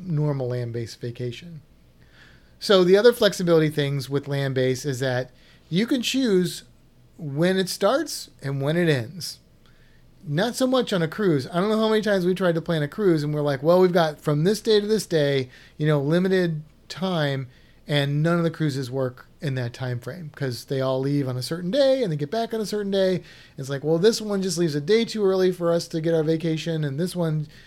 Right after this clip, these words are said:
you know, so you don't have to worry about that. Like, if we have a, a three-day weekend, we can just go on a mini vacation or a four-day weekend, and it, it's, it's not gonna be as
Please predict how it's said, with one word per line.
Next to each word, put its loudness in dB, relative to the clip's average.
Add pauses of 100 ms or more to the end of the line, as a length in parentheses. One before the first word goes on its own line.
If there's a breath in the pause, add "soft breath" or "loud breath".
(140 loud breath)
you -4
know, 2
so 2 (640 soft breath)
you 0
don't 4
have 0
to -2
worry 2
about 2
that. -6
Like, 2 (1600)
if -6
we 6
have 4
a, 2 (160)
a -2
three-day 2
weekend, 0 (1080 soft breath)
we -2
can -6
just -8
go 0
on -2
a -2
mini -2
vacation -4
or -6
a -8
four-day 2
weekend, -2 (360 soft breath)
and 0
it, -2
it's, -6 (280)
it's -8
not -2
gonna -2
be 0
as -6